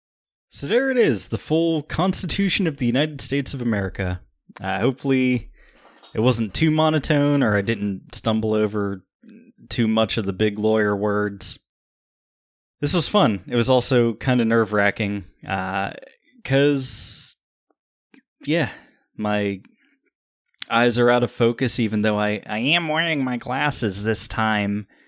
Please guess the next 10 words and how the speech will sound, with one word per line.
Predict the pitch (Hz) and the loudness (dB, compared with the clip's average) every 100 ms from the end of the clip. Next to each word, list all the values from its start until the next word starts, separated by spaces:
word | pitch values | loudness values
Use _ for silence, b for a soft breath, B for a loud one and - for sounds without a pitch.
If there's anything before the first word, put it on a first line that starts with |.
| b b _ | b b _
and, | 107 107 | -4 0
uh, | 107 107 110 110 113 - 104 98 53 57 73 | 2 2 2 0 -2 -2 -4 -6 -6 -10 -10
I | 101 | -6
kept | - 135 | -4 -2
having | 147 143 143 | -2 0 -2
to | |
take | 135 156 156 | 0 -2 -2
water | 180 185 147 | 0 0 0
breaks, | 113 104 95 - | 0 0 -2 -2
so | - 107 107 | 2 0 0